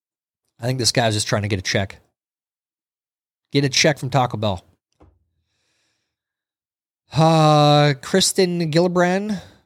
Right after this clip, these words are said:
could face Democratic primary from Alexandria Ocasio-Cortez. <laughs> Oh, no, please don't. Please, God, don't, don't let A O C become a senator.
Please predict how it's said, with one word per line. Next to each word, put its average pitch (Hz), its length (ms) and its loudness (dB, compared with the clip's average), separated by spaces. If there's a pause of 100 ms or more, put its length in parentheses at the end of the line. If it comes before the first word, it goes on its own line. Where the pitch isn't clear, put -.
(140)
could 160 180 -2
face 160 680 0
Democratic 151 460 0
primary 160 460 0
from 139 240 -2
Alexandria 139 580 0
Ocasio-Cortez. 131 1300 -4
<laughs> - 1500 -16 (2750)
Oh, 247 480 4
no, 175 380 2
please 202 480 -2
don't. 151 460 0 (200)
Please, 202 520 0
God, 147 300 -2
don't, 160 340 0 (320)
don't 175 300 0
let 135 200 0
A 139 120 0
O 131 80 2
C 127 540 0 (560)
become 127 320 -6
a 120 60 -6
senator. 117 560 -4